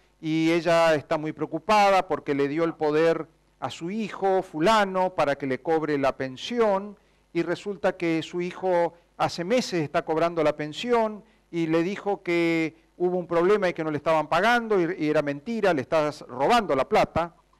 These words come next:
no se la devuelve. Eh, y cuando ella le dijo, "Hijo, te, me tenés que dar la plata, eh, o me, o devolveme mi dinero",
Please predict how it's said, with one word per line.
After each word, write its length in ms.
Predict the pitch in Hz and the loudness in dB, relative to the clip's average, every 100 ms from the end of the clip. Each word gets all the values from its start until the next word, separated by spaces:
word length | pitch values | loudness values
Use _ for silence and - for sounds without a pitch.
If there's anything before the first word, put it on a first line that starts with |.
| _ | _
no 120 | 165 | -8
se 120 | 160 160 | -2 2
la 120 | 139 | 2
devuelve. 600 | 151 220 165 151 185 180 _ _ - | 4 4 4 2 -4 -6 _ _ -4
Eh, 300 | 156 156 160 | 0 2 2
y 120 | 170 | -2
cuando 320 | - 175 180 185 | -2 -2 0 0
ella 220 | 214 214 | 4 4
le 160 | 185 180 | 4 0
dijo, 340 | 208 196 196 | -2 -2 -2
"Hijo, 320 | 233 208 185 | 0 -2 -2
te, 140 | 180 175 | -2 -4
me 140 | 180 | -2
tenés 240 | 196 220 | -2 -2
que 100 | 220 | 0
dar 140 | 208 220 | 2 4
la 160 | 220 | 2
plata, 500 | 247 240 240 254 254 - _ _ | 2 0 2 0 0 -6 _ _
eh, 220 | 170 170 170 | -2 2 2
o 100 | 160 | 2
me, 140 | 170 | 0
o 120 | 170 | 0
devolveme 480 | 165 165 165 226 233 | 2 2 2 2 0
mi 120 | 214 | -2
dinero", 640 | 196 208 254 220 220 240 | -4 0 2 4 4 2